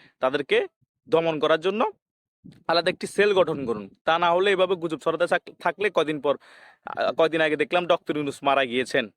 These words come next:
ডক্টর ইউনূস শেষ নিঃশ্বাস ত্যাগ করেছেন। ওইটাও তো অনেক হারে গুজব ছড়িয়েছিল সারা বাংলাদেশের মধ্যে।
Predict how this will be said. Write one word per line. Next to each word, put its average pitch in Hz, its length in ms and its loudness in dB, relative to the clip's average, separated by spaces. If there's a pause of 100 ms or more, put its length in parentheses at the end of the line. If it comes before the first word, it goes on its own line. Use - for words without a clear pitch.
(520)
ডক্টর 143 320 0
ইউনূস 135 300 -4 (220)
শেষ - 280 -4
নিঃশ্বাস 160 300 -6
ত্যাগ 156 180 -2
করেছেন। 131 320 -2 (320)
ওইটাও 175 280 4
তো 226 240 0 (600)
অনেক 185 360 0
হারে 165 220 2
গুজব 165 240 -2
ছড়িয়েছিল 156 540 -2
সারা 143 240 2
বাংলাদেশের 131 480 -2
মধ্যে। 104 300 -8